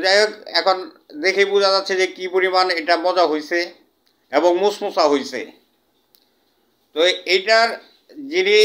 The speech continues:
এই ধারণাটা দিয়েছেন, তিনি নিঃসন্দেহে বিচক্ষণ। তো আসলে রান্না একটি শিল্প এবং তা পরিবার নিয়ে উপভোগ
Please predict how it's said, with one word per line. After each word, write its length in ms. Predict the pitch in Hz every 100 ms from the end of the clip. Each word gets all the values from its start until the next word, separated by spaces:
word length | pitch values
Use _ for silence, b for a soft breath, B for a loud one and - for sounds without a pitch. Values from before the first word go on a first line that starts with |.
| 214 - _ _ _ _ _ _ _ _ _ -
এই 160 | 175 190
ধারণাটা 420 | 165 196 196 185 190
দিয়েছেন, 360 | 196 190 202 202 175 - -
তিনি 160 | 170 185
নিঃসন্দেহে 480 | 190 190 185 170 180 180
বিচক্ষণ। 440 | 185 185 - 190 202 - _ _ _ _ _ _ _ _ _ _ _ _ _ _ _ _ _ _ _ _
তো 80 | 139 147 151 147 - _ _ _
আসলে 260 | 151 202 202
রান্না 320 | 202 196 196 202
একটি 140 | 196 220 196
শিল্প 240 | 202 196 202 214 233 _ _ _ _ _ _ _ _ _ _
এবং 200 | 143 180 190
তা 80 | 190 180 -
পরিবার 320 | 208 202 196 190
নিয়ে 220 | 190 185
উপভোগ 280 | 175 175